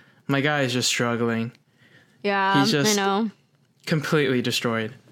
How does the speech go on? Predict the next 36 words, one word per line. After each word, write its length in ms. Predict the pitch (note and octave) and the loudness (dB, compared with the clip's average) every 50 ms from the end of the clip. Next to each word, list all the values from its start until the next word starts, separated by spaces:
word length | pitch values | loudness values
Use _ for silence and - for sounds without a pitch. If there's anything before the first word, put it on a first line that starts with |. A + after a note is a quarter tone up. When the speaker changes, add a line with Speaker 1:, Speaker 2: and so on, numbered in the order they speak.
| - _ - | -20 _ -20
Speaker 2:
He's, 440 | - - - - D4+ D#4 D4 C#4+ B3 | -8 0 2 4 4 4 4 4 4
he 200 | D#4 D#4+ E4 D#4 | 2 2 4 2
literally 580 | D4+ C#4 B3+ B3+ C#4 D4 D4 D#4 D#4+ D4+ C#4+ | 4 4 4 4 4 2 2 2 2 2 2
only 220 | B3+ B3 A3+ A3+ A3+ | 2 2 2 2 2
existed 580 | A3 A3 - G3+ G3+ G3 - - G3+ G3 G3+ | 0 0 0 -2 -2 -2 -2 -4 -2 -2 -2
for 140 | - G3 F#3+ | -2 -4 -2
them 160 | F3+ F#3 G3 | -2 -2 -2
to 100 | - G#3+ | -2 -2
get 180 | - F#3 - - | -4 -4 -4 -6
stuck. 460 | - - E3+ D#3+ E3+ - - - - _ _ _ _ _ _ _ _ _ _ _ _ - | -6 -4 -4 -4 -4 -6 -8 -18 -20 _ _ _ _ _ _ _ _ _ _ _ _ -8
Yeah. 240 | - - - - - - B3 - - F4+ - - A#3+ - | -6 -4 -2 0 0 -2 -2 -4 -8 -12 -12 -10 -4 -2
Um, 260 | G#3 A3 G#3+ G#3 A3 - _ - - | 0 0 0 0 -2 -6 _ -4 0
no, 140 | D4+ G4+ | 2 4
and 120 | F#4+ G4 G4 | 4 4 4
it's 120 | G4+ G4 - | 2 2 2
sad. 220 | A#4 G4 D4 A3+ | 2 2 2 2
And, 300 | - A#3 A3+ A#3 A#3 A3+ | 2 2 2 0 2 2
uh, 300 | A3+ A#3 G#3+ G3+ F3+ - - - | 2 2 2 2 0 0 0 0
yeah, 260 | C#4 C#4 A3+ F#3+ F#3 | 2 2 2 0 0
just 240 | - B3 A#3+ - - | 0 -2 -2 -2 -2
about 300 | - G#3+ A#3+ C4+ D4 - | 0 0 0 0 0 0
the 80 | C#4+ | -2
quote 280 | - - A3+ A3 B3 C4+ | -2 0 0 2 2 2
again, 340 | B3 - F3 D#3 E3 G3 F#3+ | 0 0 0 0 0 0 0
"It's 220 | E3+ F#3+ - - | -2 -2 -2 -2
lonely, 320 | G#3 G#3 G3+ G#3 G#3 G3 | 0 0 2 2 2 2
isn't 160 | F#3+ F#3 G3+ G#3 | 2 2 2 0
it, 140 | F#3+ E3 | 0 0
being 180 | - F#3+ F#3 F#3 | 0 0 0 0
impartial?" 580 | F#3 G3 F#3+ - F3+ G#3+ - - F#3 D#3+ F3+ F3+ | -2 -2 -2 0 -2 0 0 0 0 0 0 0
Like, 320 | F#3 F#3+ G3+ - - - _ _ _ _ - - - | 0 0 -2 -4 -8 -20 _ _ _ _ -16 -6 -4
I 80 | F#3+ | 0
don't 140 | C#4 A#4+ C#5 - | 0 2 2 2
know. 60 | A3 G#3+ | 2 2
It's, 180 | G3+ - - | 0 -2 -2
it's 400 | - F#3+ A3+ - - - - - | -2 -2 -2 -2 -4 -10 -10 -10